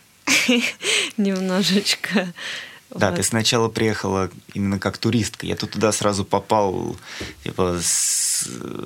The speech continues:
Speaker 2: с попыткой там пожить.
Speaker 1: Ой,
Speaker 2: Как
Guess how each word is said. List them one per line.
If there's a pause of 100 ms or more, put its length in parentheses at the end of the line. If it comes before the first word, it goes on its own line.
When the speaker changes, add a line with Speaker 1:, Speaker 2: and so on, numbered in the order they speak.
(140)
Speaker 2:
с
попыткой
там
пожить. (260)
Speaker 1:
Ой,
Speaker 2:
Как